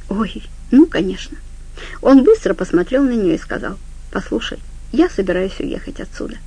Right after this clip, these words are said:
Из Аганквита. Если я останусь здесь ещё на какое-то время,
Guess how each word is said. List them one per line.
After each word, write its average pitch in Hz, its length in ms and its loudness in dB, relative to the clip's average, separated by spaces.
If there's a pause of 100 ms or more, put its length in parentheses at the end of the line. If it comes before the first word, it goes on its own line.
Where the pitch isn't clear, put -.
(640)
Из 240 200 4 (220)
Аганквита. 233 720 0 (420)
Если 220 320 4
я 196 160 2
останусь 196 380 -2
здесь 202 280 0 (180)
ещё 190 260 0
на 185 120 6
какое-то 180 400 -2
время, 208 320 -2